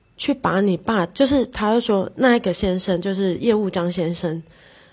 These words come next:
就是把他换掉，不要再来我们家。我就想说，嗯，怎么突然之间我妈改性了？她可能就是也怕我爸再次被诈骗，然后她才娓娓，她其实也没有娓娓道出，因为我妈是很气愤跟我讲的。所以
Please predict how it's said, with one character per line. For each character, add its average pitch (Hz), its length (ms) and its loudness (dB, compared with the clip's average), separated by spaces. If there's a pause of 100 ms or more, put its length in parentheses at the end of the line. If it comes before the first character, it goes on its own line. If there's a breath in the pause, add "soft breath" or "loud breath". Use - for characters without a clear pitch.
(840 soft breath)
就 254 100 2
是 262 220 4
把 - 240 -2
他 202 160 -2
换 190 260 2
掉， 190 200 2
不 190 120 -4
要 185 100 2
再 196 140 0
来 156 140 0
我 117 100 -2
们 120 140 -6
家。 123 180 -2
我 151 160 2
就 254 80 6
想 233 140 0
说， 175 100 -2
嗯， 262 160 0 (220 loud breath)
怎 180 100 0
么 175 140 2
突 220 140 0
然 185 120 2
之 180 140 -2
间 190 120 0
我 165 180 -4
妈 175 180 -2
改 - 240 -4
性 165 300 0
了？ 143 120 -8
她 233 140 -2
可 202 140 -8
能 160 200 -4 (160 loud breath)
就 240 120 0
是 240 160 4
也 254 100 0
怕 202 240 0
我 156 100 2
爸 180 300 0 (100)
再 190 220 2
次 - 160 2
被 180 160 0
诈 170 220 -2
骗， 170 240 -4
然 170 100 -4
后 208 80 -2
她 190 140 -4
才 165 200 -4 (320 loud breath)
娓 185 160 4
娓， 196 300 0
她 240 160 2
其 208 140 2
实 202 100 2
也 175 80 0
没 160 140 0
有 160 120 2
娓 160 200 4
娓 165 160 4
道 147 240 0
出， - 200 -4
因 165 80 0
为 202 80 4
我 165 60 4
妈 151 160 0
是 160 140 0
很 156 100 -6
气 - 220 0
愤 156 180 -8
跟 - 100 -10
我 107 120 -8
讲 - 260 -6
的。 107 140 -12 (960 loud breath)
所 285 140 4
以 233 220 4